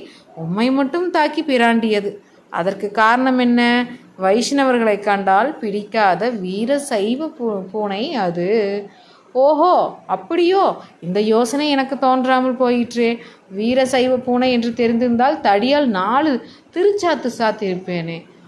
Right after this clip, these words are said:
உம் கையில் தடி இல்லாததே நல்லது. ஏனென்றால், இந்த இங்கே வந்ததிலிருந்து என் உடம்பிலே கூட வீர சைவ ரத்தம் கொதிக்க தொடங்கியிருக்கிறது. என் உரையில் உள்ள கத்தி வீர வைஷ்ணவ ரத்தம் வேண்டும் என்று அழுகிறது.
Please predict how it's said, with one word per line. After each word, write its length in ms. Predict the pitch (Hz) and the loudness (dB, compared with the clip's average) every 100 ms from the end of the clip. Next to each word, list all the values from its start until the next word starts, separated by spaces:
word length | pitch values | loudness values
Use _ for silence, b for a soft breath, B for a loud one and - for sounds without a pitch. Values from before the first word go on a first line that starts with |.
| _ | _
உம் 360 | - 240 233 226 | -6 0 2 2
கையில் 440 | 233 226 247 330 | 2 2 2 0
தடி 280 | 311 240 247 | 2 2 4
இல்லாததே 560 | 285 269 262 254 254 285 | 2 4 4 4 4 4
நல்லது. 500 | 320 240 247 277 247 - B B _ | 4 2 4 2 0 -4 B B _
ஏனென்றால், 720 | 196 226 254 240 269 233 262 - B - | -2 0 2 2 4 4 2 -2 B -14
இந்த 260 | 208 214 220 214 202 185 185 - _ _ - - | -6 0 4 4 4 2 -2 -16 _ _ -20 -4
இங்கே 280 | 220 240 | 2 4
வந்ததிலிருந்து 640 | 233 220 254 277 269 269 294 | 4 2 2 0 0 2 2
என் 180 | 254 208 | 4 4
உடம்பிலே 380 | 233 254 269 247 | 2 2 2 2
கூட 180 | 254 277 | 2 0
வீர 340 | 226 226 262 | 2 0 0
சைவ 300 | 262 254 233 | 0 0 0
ரத்தம் 360 | 226 208 240 233 | 0 0 -2 -4
கொதிக்க 340 | 214 202 247 285 | -2 -4 -4 -4
தொடங்கியிருக்கிறது. 760 | 277 220 214 202 180 180 175 - B B B | -2 -2 -2 -4 -4 -4 -4 -8 B B B
என் 200 | 196 202 | -6 -2
உரையில் 320 | 208 240 277 | 0 0 0
உள்ள 180 | 269 262 | 0 -2
கத்தி 360 | 233 208 208 262 | 0 -4 -2 -6
வீர 320 | 240 240 269 | -2 0 0
வைஷ்ணவ 480 | 220 208 262 285 277 | 2 0 0 -2 0
ரத்தம் 300 | 247 226 226 | 0 -2 -4
வேண்டும் 380 | 214 226 233 277 | -2 0 0 0
என்று 240 | 240 208 | -2 0
அழுகிறது. 560 | 185 180 214 254 233 196 | 0 0 0 0 -2 -4